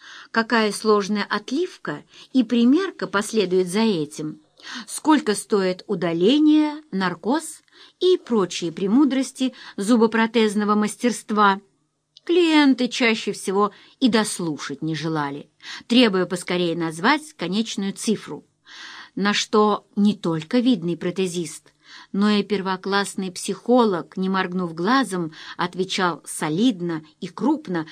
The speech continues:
вызывая тем самым лишь одно:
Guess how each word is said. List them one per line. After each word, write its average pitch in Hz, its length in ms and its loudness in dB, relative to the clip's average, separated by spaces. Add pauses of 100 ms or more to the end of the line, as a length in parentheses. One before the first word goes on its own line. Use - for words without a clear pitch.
(160)
вызывая 196 520 0
тем 208 240 -6
самым 202 400 -2
лишь 190 400 -4
одно: 165 500 -6